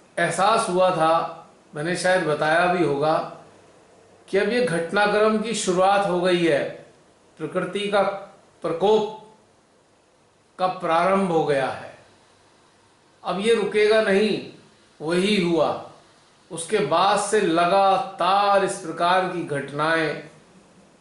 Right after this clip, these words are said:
चाहे वो प्राकृतिक हो, चाहे मानवीय षड्यंत्र के तहत हो,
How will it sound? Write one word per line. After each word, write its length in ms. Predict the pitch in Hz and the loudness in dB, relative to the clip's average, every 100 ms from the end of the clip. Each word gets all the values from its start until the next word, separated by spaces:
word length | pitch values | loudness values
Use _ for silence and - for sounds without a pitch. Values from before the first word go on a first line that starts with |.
| _ _ - | _ _ -4
चाहे 200 | 170 175 | 0 2
वो 160 | 180 | 0
प्राकृतिक 720 | 180 160 156 151 175 170 196 - | -2 -2 0 0 -2 -2 -2 0
हो, 480 | 180 185 180 - - - - _ - - _ _ | -2 0 -4 -8 -20 -20 -20 _ -20 -20 _ _
चाहे 280 | - 175 180 | -2 0 2
मानवीय 500 | 156 160 165 180 190 | 2 0 2 2 2
षड्यंत्र 680 | 180 - 143 147 175 185 180 | 2 0 0 2 0 0 -2
के 240 | 165 185 | -2 -2
तहत 440 | 175 147 180 202 196 | 0 -2 0 0 0
हो, 440 | 175 180 175 - | 0 -2 -4 -10